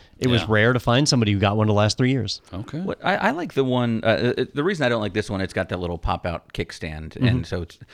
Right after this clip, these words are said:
Speaker 3: for literal lap use, it, it just doesn't work.
Speaker 2: Oh,
Speaker 3: What is
Speaker 2: yeah.
Speaker 3: the one, uh, that's more built in, that, that you can still pop it out? It's the silver case that kind of got a, it's, it's still a
Speaker 2: Silver case.
Speaker 3: Surface.
Speaker 1: Uh,
Speaker 3: Is it
Speaker 1: oh, oh,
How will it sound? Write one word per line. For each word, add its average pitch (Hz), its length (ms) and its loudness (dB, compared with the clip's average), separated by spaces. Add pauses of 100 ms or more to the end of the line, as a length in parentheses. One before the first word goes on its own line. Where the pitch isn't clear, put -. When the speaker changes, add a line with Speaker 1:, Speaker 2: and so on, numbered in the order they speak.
Speaker 3:
for 107 160 -10
literal 98 560 2
lap 101 400 -2
use, 82 340 -8
it, 80 180 -10
it 82 120 -6
just 85 160 -10
doesn't 78 260 -6
work. 80 300 -10 (260)
Speaker 2:
Oh, 127 80 0
Speaker 3:
What 101 240 2
is - 80 0
Speaker 2:
yeah. 87 40 -4
Speaker 3:
the 156 80 -2
one, 139 360 -2
uh, 92 380 -2 (540)
that's 101 520 -6
more 104 280 0
built 95 320 -4
in, 87 360 -6
that, 98 320 -8
that 98 160 -4
you 107 60 -2
can 101 100 -6
still 120 160 0
pop - 320 -2
it 101 80 4
out? 95 320 0 (460)
It's - 220 -6
the - 140 -4
silver 113 340 -2
case 104 380 -2
that 98 160 -10
kind 95 160 -4
of 95 80 -8
got 95 120 -2
a, 90 160 -4 (420)
it's, - 180 -10
it's 123 100 -8
still 151 160 -2
a - 40 -6
Speaker 2:
Silver 131 180 -2 (100)
case. - 20 -2
Speaker 3:
Surface. - 280 -10 (760)
Speaker 1:
Uh, 131 440 4
Speaker 3:
Is 214 260 8
it - 40 2
Speaker 1:
oh, 226 40 6 (200)
oh, - 20 -18